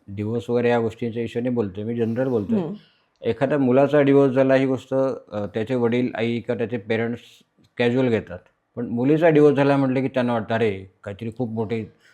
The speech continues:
Speaker 1: दुर्घटना घडली, मोठा डोंगर कोसळला आहे." आणि मग तिच्यावर हॅमर केलं जातं की, "तू आता आश्रितासारखी आमच्याकडे आली आहेस." आमच्या, आणि त्याच्या उलटीसुद्धा परिस्थिती आहे. काही पालक आपल्या मुलीचं लग्न लावतानाच तिला सांगतात की, "आपल्याकडे पुढच्या चार पिढ्या बसून खाण्या-, पिण्या इतपत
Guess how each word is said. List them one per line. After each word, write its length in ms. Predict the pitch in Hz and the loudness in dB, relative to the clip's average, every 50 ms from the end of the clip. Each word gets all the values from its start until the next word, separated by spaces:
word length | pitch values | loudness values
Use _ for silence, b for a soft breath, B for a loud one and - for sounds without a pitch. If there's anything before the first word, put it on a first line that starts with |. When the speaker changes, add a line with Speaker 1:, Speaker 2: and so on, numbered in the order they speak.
| b b b | b b b
Speaker 1:
दुर्घटना 440 | 113 120 123 123 135 120 123 127 120 | -2 0 2 2 2 2 2 0 0
घडली, 280 | 110 107 104 107 113 | 0 0 -2 -2 -2
मोठा 260 | 113 107 101 - 120 113 | -4 -4 -6 -6 -4 -2
डोंगर 300 | 113 107 110 107 113 101 | -2 -2 -2 -4 -6 -6
कोसळला 460 | - 110 107 - - 110 110 107 107 | -6 -8 -8 -8 -6 -6 -6 -4 -6
आहे." 160 | 107 107 - | -6 -8 -10
आणि 180 | - - 123 131 | -10 -8 -6 -4
मग 200 | 151 165 160 160 - _ b b b b b b b b b - | -4 -4 -6 -6 -10 _ b b b b b b b b b -6
तिच्यावर 220 | 139 131 156 156 | 0 2 4 4
हॅमर 300 | 139 131 127 135 147 151 | 4 4 4 4 4 4
केलं 200 | - 147 143 143 | 4 2 2 4
जातं 260 | 143 147 143 123 - 151 | 4 2 2 0 -2 -4
की, 640 | 123 - 156 160 156 156 156 156 151 143 143 135 | -2 0 0 0 0 0 0 -2 -2 -4 -6 -8
"तू 180 | - - - 156 | -8 -4 0 0
आता 180 | 147 147 156 143 | 2 4 4 4
आश्रितासारखी 680 | 131 - - 127 123 - 139 - 135 123 104 113 127 | 4 4 2 -2 -2 0 0 2 0 0 0 0 -2
आमच्याकडे 360 | 120 113 104 110 110 104 107 | -2 0 0 -2 -2 -2 -2
आली 280 | 101 98 98 98 98 95 | -4 -4 -6 -8 -10 -10
आहेस." 280 | 95 95 95 - - _ _ _ | -10 -12 -14 -18 -20 _ _ _
आमच्या, 340 | 104 107 104 - 113 113 - - - - - - | -16 -14 -10 -8 -6 -6 -6 -8 -12 -18 -14 -8
आणि 200 | - 127 135 143 | -4 -2 -2 0
त्याच्या 260 | 127 139 139 175 160 | 0 0 0 0 2
उलटीसुद्धा 460 | 147 151 147 139 170 165 147 160 165 | 2 2 2 2 0 0 2 4 4
परिस्थिती 460 | 156 135 143 135 120 - 120 98 110 120 | 4 4 2 0 0 0 -4 -4 -4 -4
आहे. 80 | 135 | -4
काही 240 | 131 - 123 123 135 | -2 -2 0 0 0
पालक 320 | 127 131 127 127 135 131 | 2 2 2 2 2 0
आपल्या 260 | 120 120 - 127 131 127 | 0 -2 -2 -2 -2 -2
मुलीचं 260 | 123 117 117 120 135 | -2 -4 -4 -4 -4
लग्न 240 | 123 120 113 120 123 | -4 -2 -2 -2 -2
लावतानाच 540 | 123 117 110 104 101 - 120 120 110 104 - - _ - | 0 0 0 0 -2 -4 -4 -4 -4 -6 -8 -12 _ -10
तिला 140 | 98 110 | -8 -8
सांगतात 360 | 98 107 98 95 90 104 113 117 - - | -8 -8 -10 -12 -10 -10 -10 -8 -6 -6
की, 60 | 113 | -6
"आपल्याकडे 460 | 113 117 117 117 110 117 117 131 147 156 b b b b b b b b b b - | -6 -6 -6 -8 -6 -6 -6 -8 -10 -12 b b b b b b b b b b -8
पुढच्या 280 | 117 113 - 131 123 - | -8 -4 -2 -2 0 2
चार 180 | - - 120 | 4 4 4
पिढ्या 260 | 110 123 127 127 127 | 2 2 2 2 2
बसून 260 | 123 120 110 - 123 113 - | 2 2 0 -2 -4 -2 -2
खाण्या-, 260 | 117 117 120 117 107 | 0 0 0 0 -2
पिण्या 200 | 104 113 113 113 | -2 -2 -2 -2
इतपत 220 | 101 - - 120 | -4 -4 -6 -6